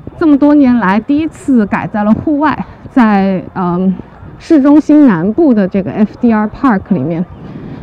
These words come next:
辟了一片地。然后前几天我们驱车经过的时候都看到，就热火朝天的在，在建设当中。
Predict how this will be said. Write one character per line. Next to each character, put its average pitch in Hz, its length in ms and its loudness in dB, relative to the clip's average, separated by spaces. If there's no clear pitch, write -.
辟 - 180 0
了 202 140 2
一 - 20 0
片 196 320 0
地。 - 160 -8
然 196 160 2
后 208 260 4
前 262 200 4
几 262 80 2
天 254 220 6
我 226 80 2
们 196 160 -2
驱 - 180 0
车 311 220 2
经 330 220 2
过 330 120 2
的 240 120 4
时 - 100 -4
候 214 120 0
都 226 60 0
看 254 240 0
到， 214 220 4
就 247 120 2
热 302 200 4
火 190 240 0
朝 185 240 -2
天 254 240 4
的 220 80 4
在， 208 300 4
在 233 120 4
建 247 260 2
设 190 200 0
当 180 180 -4
中。 185 160 -4